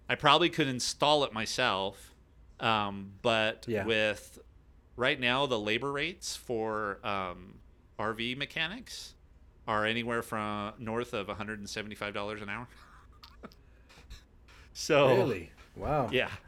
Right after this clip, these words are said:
Speaker 2: 'Cause I, I know we talked about you, you know, dipping your toe into that, but yeah, it sounds like I need to stop with the popcorn and start with R V maintenance.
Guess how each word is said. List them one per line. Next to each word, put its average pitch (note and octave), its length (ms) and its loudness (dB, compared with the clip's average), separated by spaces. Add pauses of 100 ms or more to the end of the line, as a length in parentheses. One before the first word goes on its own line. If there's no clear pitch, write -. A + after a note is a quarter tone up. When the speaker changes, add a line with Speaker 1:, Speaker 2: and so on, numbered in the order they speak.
(280)
Speaker 2:
'Cause B2 180 -6
I, C#3+ 420 4
I - 40 4
know F#3+ 160 10
we G3 100 10
talked F#3+ 300 8
about D#3+ 320 8
you, F3 80 6
you D#3+ 240 2
know, C3+ 180 12
dipping D#3+ 380 4
your D3 100 8
toe A3 320 8
into A#2+ 220 4
that, G#2+ 360 2
but G#2+ 300 2 (580)
yeah, A2+ 260 4 (420)
it C3 120 -2
sounds C#3+ 240 2
like C#3+ 140 6
I D3 80 8
need G3 160 2
to C#3 80 -4
stop D3 280 2
with C#3+ 100 2
the C#3 80 2
popcorn D#3 500 0
and B2+ 100 -2
start D3 280 0
with C3+ 120 2
R C3+ 140 4
V D#3+ 200 -2
maintenance. F#2+ 560 -10